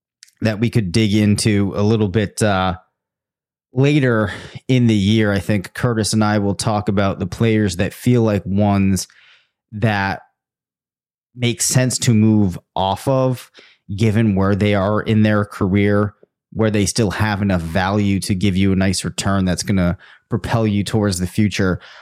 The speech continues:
I think that Chase Claypool also could be an interesting player right now to try and move. Um, hasn't quite lived up to what some people would have liked, but I think that with Juju out for the rest of the season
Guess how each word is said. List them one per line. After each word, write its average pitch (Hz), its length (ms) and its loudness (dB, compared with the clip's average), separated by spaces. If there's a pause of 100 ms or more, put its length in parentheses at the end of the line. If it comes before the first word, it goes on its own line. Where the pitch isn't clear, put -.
(140)
I 143 60 0
think 190 160 0
that 196 120 0
Chase 160 260 0
Claypool 139 680 0
also 110 380 0
could 120 160 0
be 113 140 2
an 107 60 0
interesting 113 540 0
player 110 400 0
right 123 220 2
now 127 240 2
to 120 80 0
try 110 320 0
and 101 220 2
move. 101 600 2 (600)
Um, 101 640 0 (320)
hasn't 131 420 -2
quite 127 300 -2
lived 117 320 0
up - 160 -4
to 117 100 -2
what 98 220 -2
some 104 160 0
people 107 300 0
would 98 100 0
have 90 160 -2
liked, 98 420 -2
but 104 100 -2
I 85 120 -2
think 104 380 -4
that 98 340 -2 (600)
with 123 200 0
Juju 120 420 2
out 113 240 -4
for 123 140 -2
the 107 100 0
rest 110 240 -2
of 95 60 -6
the 90 60 -4
season 117 600 2